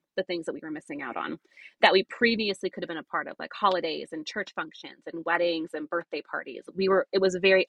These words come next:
obvious that we were missing those things. And so it was during a really specifically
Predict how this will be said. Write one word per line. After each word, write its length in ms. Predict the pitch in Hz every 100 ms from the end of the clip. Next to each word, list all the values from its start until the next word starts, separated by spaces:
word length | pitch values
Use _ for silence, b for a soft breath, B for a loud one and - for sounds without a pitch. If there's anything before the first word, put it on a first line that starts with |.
| -
obvious 720 | 147 170 170 160 - - - -
that 140 | -
we 100 | 180
were 80 | 165
missing 360 | 165 165 170 -
those 200 | - -
things. 260 | - - - _ _ B B B B B
And 160 | 254 240
so 380 | - 226 214 202
it 120 | 247
was 140 | 262
during 240 | 233 220 196
a 40 |
really 240 | 185 190 190
specifically 800 | - 180 - - 185 185 180